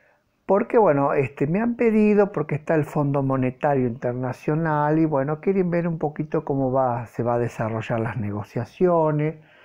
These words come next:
qué va a suceder con la economía, que como ustedes saben, este, siempre depende mucho de, desde que volvió esta gente del Fondo Monetario, estamos atados a ellos, lamentablemente,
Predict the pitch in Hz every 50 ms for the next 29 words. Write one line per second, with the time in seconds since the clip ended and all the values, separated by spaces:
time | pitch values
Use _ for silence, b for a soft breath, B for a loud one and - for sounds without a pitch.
0 | B B B B B B B - 143 135 131 139 139 143 147 147 - - 123 117
1 | 113 - - - 123 - - - 139 131 120 123 127 127 131 127 135 - B B
2 | B B B B B B B B - 117 117 117 117 123 - - 196 214 220 208
3 | 170 131 123 123 131 127 123 - 104 107 - 127 110 110 101 - - 127 127 123
4 | 117 - - 131 120 120 127 135 139 143 B B B B B B B B B -
5 | - - 117 107 - _ _ - 123 120 117 110 104 104 101 - - 120 113 113
6 | - 127 123 120 117 - - 123 123 131 131 123 120 123 120 - - - 139 120
7 | 104 107 104 101 98 98 113 107 104 113 113 - - 117 113 107 101 107 110 107
8 | 110 120 123 120 - - - 180 151 - - 160 151 139 131 127 123 - - 147
9 | 143 143 B B B B B B B - 110 104 - - 117 117 113 113 120 123
10 | 127 131 135 139 147 151 151 151 - 147 139 147 143 147 131 - - - 123 117
11 | 117 113 - - 123 113 - - 113 110 110 120 123 120 - - 107 110 131 131
12 | 127 113 123 117 110 104 92 98 101 101 - - 110 110 127 139 143 147 143 139
13 | 135 139 - 156 151